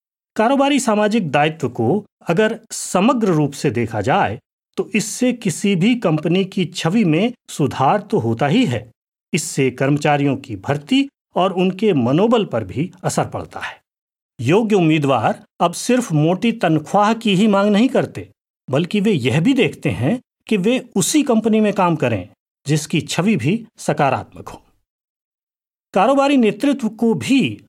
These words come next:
अब यह स्वीकार करने में हिचक नहीं रही कि इसके बारे में उनके पहले के प्रयासों में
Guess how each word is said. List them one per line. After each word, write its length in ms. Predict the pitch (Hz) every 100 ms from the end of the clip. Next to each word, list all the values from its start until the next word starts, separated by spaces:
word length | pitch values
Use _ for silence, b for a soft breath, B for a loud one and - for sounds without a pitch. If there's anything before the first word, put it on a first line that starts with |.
| -
अब 140 | 190
यह 160 | 180 208
स्वीकार 480 | - 170 165 165 156
करने 320 | 156 147 156
में 100 | 147
हिचक 280 | 135 - -
नहीं 280 | 120 131 240
रही 340 | 143 139 233 - _
कि 80 | -
इसके 420 | - 208 - -
बारे 260 | 208 127 113
में 220 | 120 208
उनके 440 | 240 196 220 220 254
पहले 580 | - - 143 160 233
के 200 | 233 240
प्रयासों 560 | 233 202 147 143 127 170
में 300 | 110 104 170